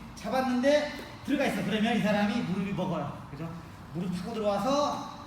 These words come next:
등을 대고 누르게 되기 때문에 압박 자세가 돼요. 그죠? 그래서 만약에 이 사람 무릎이, 내 무릎이 이 사람 양 배 사이에 선을 그어서 그 안쪽에 들어가 있으면 어떻게 돼? 그럼 무릎을 엉덩이 뒤로 빼서 무릎을 빼내셔야 돼요.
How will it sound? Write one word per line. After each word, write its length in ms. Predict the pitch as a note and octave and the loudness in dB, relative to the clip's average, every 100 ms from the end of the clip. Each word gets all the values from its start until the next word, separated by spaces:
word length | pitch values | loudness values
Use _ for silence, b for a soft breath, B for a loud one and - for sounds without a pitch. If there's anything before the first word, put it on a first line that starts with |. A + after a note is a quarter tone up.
| - - | -14 -6
등을 200 | G#3 A3+ | -2 0
대고 180 | A3 F#3+ | 0 0
누르게 320 | G3+ A#3 A3+ | 0 0 2
되기 220 | G3+ F#3 | 0 0
때문에 280 | G3 G3 A3 - | -2 0 0 0
압박 300 | - A3+ A3 | 0 0 0
자세가 320 | G3 F#3+ F#3 | -2 -2 -2
돼요. 140 | - - - - | -2 -6 -10 -8
그죠? 200 | D#3 E3+ - - - - - - - | -8 -8 -10 -12 -14 -16 -16 -14 -6
그래서 640 | - A3+ B3+ C#4 - - | -2 2 4 2 -2 -4
만약에 520 | F3 F3+ G3 A#3+ B3 - - - - - - - | -2 0 2 2 0 -2 -10 -12 -14 -16 -16 -8
이 40 | D3+ | -4
사람 280 | A3 G#3 | 0 0
무릎이, 540 | F3+ A3 A#3+ - - - | 0 0 0 -2 -4 -4
내 120 | G#3 | -2
무릎이 420 | F3+ G#3+ G#3+ A3 | -2 -2 -2 -2
이 40 | F3+ | 0
사람 280 | G3 G3 G3 | 2 2 2
양 380 | G3 G3+ F3 - | 0 0 -2 -4
배 100 | F#3 | -4
사이에 720 | G3+ A#3+ - A#3 C4 - - - - - | -2 -2 -4 -2 -2 -2 -8 -12 -14 -10
선을 280 | - C#4 B3+ A3 | -4 -2 -2 -2
그어서 380 | G#3+ A3+ - | 0 0 0
그 60 | - | 2
안쪽에 380 | G#3 - - A3+ | 2 2 0 -2
들어가 240 | A3+ A#3 | 2 2
있으면 340 | - - A#3+ G#3 | 2 0 0 0
어떻게 200 | G#3+ A3 | 0 0
돼? 300 | B3 B3+ - - - - | 0 -2 -2 -4 -6 -6
그럼 260 | F#3+ A3 F#3 | -4 0 2
무릎을 420 | F#3+ G3+ G#3+ - | 2 2 2 2
엉덩이 420 | - - - A#3+ F#3+ | 0 2 4 2 0
뒤로 140 | F3+ | -2
빼서 520 | F3+ F3+ B3 - - - - - | 0 2 0 0 -6 -10 -14 -10
무릎을 320 | D3+ F#3 G3 F3 | -6 -2 -2 -2
빼내셔야 540 | E3+ E3+ D#3+ D#3+ D3 | -2 -2 -4 -6 -6
돼요. 100 | B2 | -8